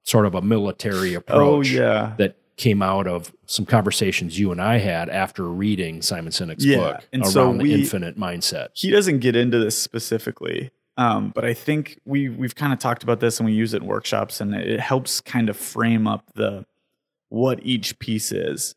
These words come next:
Speaker 2: for people in general. And so I always start at the bottom and I go up just 'cause it's easier to understand.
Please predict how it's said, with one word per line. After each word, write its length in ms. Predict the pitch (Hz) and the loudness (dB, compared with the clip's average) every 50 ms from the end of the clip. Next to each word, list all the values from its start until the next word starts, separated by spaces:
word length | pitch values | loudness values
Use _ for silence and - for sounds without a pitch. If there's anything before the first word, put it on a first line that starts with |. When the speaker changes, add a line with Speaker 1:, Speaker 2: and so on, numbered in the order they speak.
| _ _ _ | _ _ _
Speaker 2:
for 340 | - - 117 110 110 104 101 | -8 -4 -2 0 0 -2 -4
people 520 | 95 - - - 107 - 92 87 - - - _ _ _ _ _ _ _ _ | -8 -10 -10 -10 -10 -10 -10 -12 -12 -14 -16 _ _ _ _ _ _ _ _
in 220 | - 110 113 113 107 | 0 2 2 2 2
general. 380 | 101 110 101 101 101 101 101 | 2 0 0 0 0 -2 -2
And 120 | 101 107 107 | -2 -2 0
so 380 | - 117 113 110 104 - - _ _ _ _ _ _ _ _ _ _ _ | 2 4 4 2 0 -2 -8 _ _ _ _ _ _ _ _ _ _ _
I 180 | - 107 123 135 | -2 2 4 4
always 200 | 139 143 139 131 | 6 6 4 4
start 220 | - - 127 120 117 | 2 2 2 2 2
at 80 | 104 | 0
the 60 | - - | -4 -6
bottom 320 | - 113 107 104 107 107 | -4 -2 -2 0 0 0
and 80 | 104 95 | -2 -2
I 60 | 101 | -2
go 180 | 98 104 104 101 | -2 0 0 0
up 240 | 92 73 - _ - | 0 -2 -4 _ -6
just 200 | - 110 - - | -4 -4 -4 -6
'cause 140 | - 110 | -8 -8
it's 180 | 107 101 - - | -8 -6 -6 -4
easier 320 | 107 104 104 104 104 101 95 | -4 -2 0 0 0 0 -2
to 120 | - - - | -4 -6 -6
understand. 640 | - 73 - - - - - - - - - - | -6 -8 -8 -10 -10 -8 -6 -6 -6 -6 -8 -10